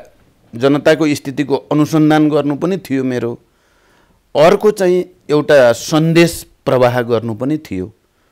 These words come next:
मलाई लाग्छ त्यो ऐतिहासिकै रह्यो। चाहे त्यो रुकुमको सभा होस्, चाहे सल्यानमा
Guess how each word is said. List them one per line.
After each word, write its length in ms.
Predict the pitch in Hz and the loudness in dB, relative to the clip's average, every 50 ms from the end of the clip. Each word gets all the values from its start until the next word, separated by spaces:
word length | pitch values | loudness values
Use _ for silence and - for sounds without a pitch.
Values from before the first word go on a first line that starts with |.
| _ _ _ _ _ _ _ | _ _ _ _ _ _ _
मलाई 240 | - 98 113 123 123 | -8 -4 -2 0 2
लाग्छ 280 | 135 131 135 135 135 160 | 2 2 0 -2 -4 -8
त्यो 280 | 151 - 147 123 110 | -8 -4 -4 -2 -2
ऐतिहासिकै 680 | 110 101 - 101 95 95 - - 101 - - 127 131 127 | -4 -4 -4 -6 -6 -6 -6 -12 -14 -10 -8 -6 -6 -6
रह्यो। 340 | - 90 85 87 87 - _ _ _ _ _ _ _ _ _ _ - | -6 -8 -10 -10 -14 -16 _ _ _ _ _ _ _ _ _ _ -8
चाहे 200 | - 90 98 98 | -6 -4 -4 -4
त्यो 160 | 95 - 101 101 | -6 -8 -10 -8
रुकुमको 500 | 98 101 90 - 104 107 90 - 85 90 | -8 -10 -10 -8 -8 -8 -8 -8 -10 -12
सभा 400 | - - - 82 92 107 107 107 | -12 -10 -8 -6 -4 -2 -2 0
होस्, 440 | 107 110 117 120 123 123 - - _ _ _ _ _ _ _ _ _ _ _ _ _ _ _ _ | 0 0 -2 -2 -4 -6 -10 -18 _ _ _ _ _ _ _ _ _ _ _ _ _ _ _ _
चाहे 260 | - 117 110 113 113 107 | -4 -2 -2 -2 -2 -4
सल्यानमा 640 | - - 113 117 127 127 131 127 127 131 131 | -4 -4 -2 -2 0 0 0 0 2 0 -2